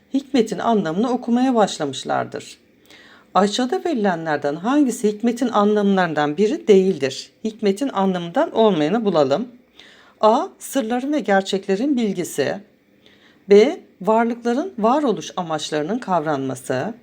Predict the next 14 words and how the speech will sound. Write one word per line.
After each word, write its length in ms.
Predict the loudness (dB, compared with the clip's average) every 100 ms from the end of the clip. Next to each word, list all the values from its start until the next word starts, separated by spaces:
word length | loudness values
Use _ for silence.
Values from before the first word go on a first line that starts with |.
| _ _ _ _ -20 _ _
C. 400 | 4 6 6 0 -2
İnsanlar 580 | 0 0 -2 0 0 -2
ile 400 | -4 -2 -2 0
diğer 260 | 2 2
canlılar 500 | 0 0 0 2 2
arasındaki 600 | 2 0 -2 -4 -6 -6
farklar. 760 | -6 -4 -4 -4 -2 -2 -4 -12 _ _ _ _ _ _ _
D. 280 | 6 6 2 -2
Olayların 640 | 0 2 0 0 -4 -4 -8
sebepleri 720 | -6 -4 -2 -4 -4 -4 0
ve 100 | -2
sonuçları 560 | 0 -4 -2 -2 0
arasındaki 520 | 2 0 0 -6 -6 -6
ilişkilerin 640 | -4 -4 0 2 2 -2